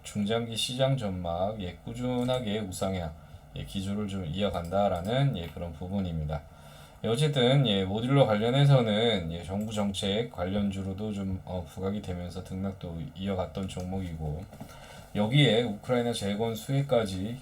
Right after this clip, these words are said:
기대가 되는 만큼, 뭐, 관련해서 뉴스 플로우는 계속 나와줄 수 있다라고 봐주시면 좋을 것 같고요. 또 하나 뉴스도 마찬가지로 K 모듈러 건축이 좀 부각이 되고 있다 해서, 예, 모듈러 관련주들 전반적으로 순환이 되면서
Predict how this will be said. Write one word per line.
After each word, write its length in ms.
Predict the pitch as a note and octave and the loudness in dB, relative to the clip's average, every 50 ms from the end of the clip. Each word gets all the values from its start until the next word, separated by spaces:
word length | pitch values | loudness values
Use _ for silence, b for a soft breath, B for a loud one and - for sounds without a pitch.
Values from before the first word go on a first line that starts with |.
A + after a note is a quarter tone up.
| - - | -10 -10
기대가 340 | G2 F#2+ G#2+ G#2+ A2+ A2 G#2+ | -6 -4 0 2 2 2 2
되는 300 | G#2 F#2 G2 A2 A2 G#2 | 2 -2 0 0 0 0
만큼, 640 | F2+ F2 F2+ D#2+ - B2+ C3 C#3+ D3+ D3+ D3 C#3+ - | 0 0 -2 -4 0 4 6 6 6 6 4 2 -2
뭐, 200 | - F#2+ F#2+ - | -4 -4 -4 -4
관련해서 640 | F#2 F2 F2+ F#2 G2+ G#2+ A#2+ B2 A#2+ G#2+ G2 F#2+ F2+ | -4 -4 -2 -2 -2 0 0 -2 0 0 -2 -2 -2
뉴스 240 | F2 F2+ - - - | -4 -6 -8 -10 -2
플로우는 340 | - - G#2+ G#2+ G2+ G2+ G2 | 0 2 2 2 0 -2 -4
계속 240 | - F#2 F2+ G2 | -4 -4 -4 -4
나와줄 360 | F#2+ F2+ E2+ F2 F2+ F2+ F#2 - | -4 -2 -2 -2 -2 -4 -6 -10
수 140 | - - G#2+ | -8 -6 -8
있다라고 440 | F#2 - - G2 F#2+ F#2+ F2+ F2+ D#2+ | -8 -2 0 0 2 2 -2 -4 -4
봐주시면 460 | F2+ E2+ E2 E2 - - G2 G2+ F#2+ | -6 -6 -6 -6 -8 -6 -6 -6 -6
좋을 180 | F2+ E2+ D#2+ | -6 -8 -6
것 80 | - A2 | 0 2
같고요. 400 | A2 - - - - F#2 G#2+ A#2+ A#2 B B B B B B B B B B B B B | 2 2 2 0 -4 -2 -2 -2 -2 B B B B B B B B B B B B B
또 80 | - C3 | 4 6
하나 200 | C#3+ D3 D3 C3+ | 8 10 8 8
뉴스도 340 | A2+ G#2+ G#2 - - C#3 C3 | 6 4 0 -2 -2 2 4
마찬가지로 840 | G#2+ F#2+ G2 - - D3+ D3+ D#3 D3 C#3 B2+ A2+ A#2 A#2 B2 C3 C3 | 6 6 4 4 2 2 4 6 8 8 6 6 4 0 -2 -2 -4
K 260 | - - F3+ F3 D#3+ | -2 -2 0 2 2
모듈러 500 | B2 G#2+ G#2+ A2 A#2+ B2 A#2+ G#2+ G#2 A2+ | 2 2 0 0 0 2 4 4 4 2
건축이 640 | - F#2+ F#2+ F#2 F#2 F#2+ - G#2+ G#2 A#2+ C3 C3+ C3 | 2 0 -2 -4 -4 -4 -6 -6 -4 -2 0 0 0
좀 180 | B2 A2+ A2 | 0 -4 -4
부각이 600 | G#2 - G#2 F#2 F#2+ G2 G2 F#2+ G#2 A2+ A2+ G#2+ | -6 -8 -4 -2 0 0 0 -2 -4 -6 -6 -6
되고 260 | - F#2 F2 G2 G#2 | -8 -8 -6 -4 -4
있다 340 | F#2 D#2 - G2 G2 F2+ - B B B B B - - | -4 -2 2 2 2 2 2 B B B B B -10 -6
해서, 500 | G2+ A#2 A#2+ - G#2 F#2 G2 A2 C3+ C#3 B B B B B B - | -4 -4 -2 0 0 2 4 2 2 0 B B B B B B -10
예, 200 | - F#2 F2+ E2+ | -6 -6 -4 -4
모듈러 600 | E2 E2 F2 F#2+ G2+ A2 A#2+ A#2+ A#2+ A#2+ A#2+ A2 | -4 -2 -2 -2 0 0 0 2 6 8 6 6
관련주들 840 | F#2 F2+ F#2 F#2 G2 G2+ G2+ G2 F#2 F#2+ F#2+ A#2+ C3+ D3 D3+ D3+ D3 | 6 0 -2 0 0 0 0 0 -2 -2 -2 2 4 4 4 4 2
전반적으로 840 | C#3+ - F2+ F2+ F#2 G2 G2 G2 F#2 F2+ F2+ F2 F2 F#2 G#2+ A#2+ | 0 -4 -6 -2 0 0 0 0 -2 -4 -6 -8 -6 -6 -6 -6
순환이 400 | A#2 - - A2 G#2 G2+ G#2+ A2+ | -6 -6 -6 -4 -2 -2 -2 -2
되면서 580 | G#2 F#2+ F2 E2 E2 F2 - - A#2 B2 B2+ C3 | -2 -2 -2 0 0 0 0 2 0 0 0 0